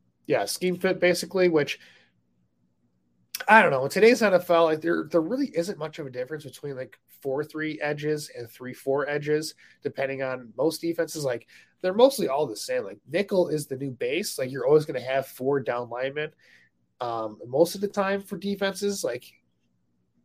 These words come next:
so I, I thought that was a pretty weak excuse, in my opinion. I, to me, they just,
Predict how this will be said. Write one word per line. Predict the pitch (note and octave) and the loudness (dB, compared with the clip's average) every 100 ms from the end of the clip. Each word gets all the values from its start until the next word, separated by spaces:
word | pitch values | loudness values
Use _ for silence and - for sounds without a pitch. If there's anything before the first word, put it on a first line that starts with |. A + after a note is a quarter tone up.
| _ | _
so | - D3+ D3+ | 2 6 6
I, | E3+ - | 4 0
I | G3+ | 0
thought | G3 G3+ G3 | 6 4 6
that | E3 | 4
was | C#3 | 4
a | |
pretty | - D3 A2+ | -2 -4 -4
weak | B2+ A#2+ | -6 -8
excuse, | G#2+ - - A#2 | -12 -10 -8 -8
in | A#2 | -8
my | A#2 A#2 | -8 -8
opinion. | A#2 C3+ C3 B2 | -6 -6 -4 -6
I, | A#2+ | -6
to | C#3 E3 | -6 -6
me, | E3+ F3+ | 0 2
they | D#3 D#3 | 2 2
just, | C#3+ - | 0 -2